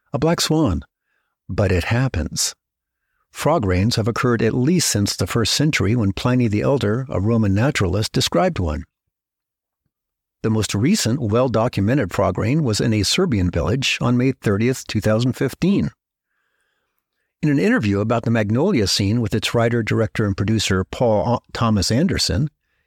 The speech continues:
he tells of a meeting with other cast members at actor Henry Gibson's house in Malibu.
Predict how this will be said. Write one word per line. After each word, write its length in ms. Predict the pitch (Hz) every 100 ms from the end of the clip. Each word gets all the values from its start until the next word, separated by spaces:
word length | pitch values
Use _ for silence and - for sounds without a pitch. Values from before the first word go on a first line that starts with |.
| -
he 140 | 170
tells 260 | - 165 147
of 100 | 139
a 60 |
meeting 460 | 139 180 175 98 87
with 160 | 101 240
other 220 | 175 196
cast 340 | - 190 -
members 460 | 104 92 - 123 117
at 100 | 110
actor 300 | 117 - 110
Henry 300 | 110 120 123
Gibson's 460 | 131 147 - 92
house 280 | - 90 110
in 100 | 123
Malibu. 400 | 131 160 208 -